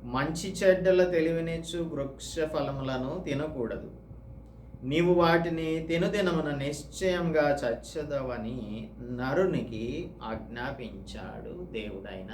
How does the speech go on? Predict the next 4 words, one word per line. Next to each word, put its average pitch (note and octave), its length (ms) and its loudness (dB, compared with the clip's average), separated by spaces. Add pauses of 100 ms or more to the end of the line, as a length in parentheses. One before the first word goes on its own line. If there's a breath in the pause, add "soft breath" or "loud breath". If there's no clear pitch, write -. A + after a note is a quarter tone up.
యెహోవా." E2+ 560 -10 (1120 loud breath)
"నీవు F#3+ 300 8
వాటిని E3+ 560 6
తినుదినమున, E3 840 0